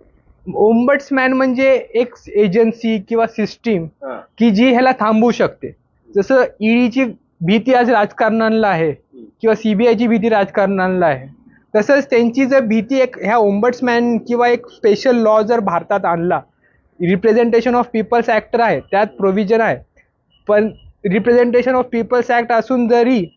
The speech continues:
Speaker 1: जर लोकप्रतिनिधी किंवा राजकारणी थांबत नसेल तर एक स्ट्रिक्टर पिनल प्रोव्हिजन आणणं गरजेचं आहे,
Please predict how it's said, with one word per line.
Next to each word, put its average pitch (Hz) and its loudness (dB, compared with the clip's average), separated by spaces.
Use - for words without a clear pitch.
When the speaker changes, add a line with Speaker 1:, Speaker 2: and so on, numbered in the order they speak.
Speaker 1:
जर 220 2
लोकप्रतिनिधी 233 0
किंवा 247 0
राजकारणी 220 0
थांबत 202 0
नसेल 226 -2
तर 269 2
एक 269 0
स्ट्रिक्टर - -2
पिनल 240 0
प्रोव्हिजन 208 0
आणणं 196 0
गरजेचं 180 0
आहे, 147 -2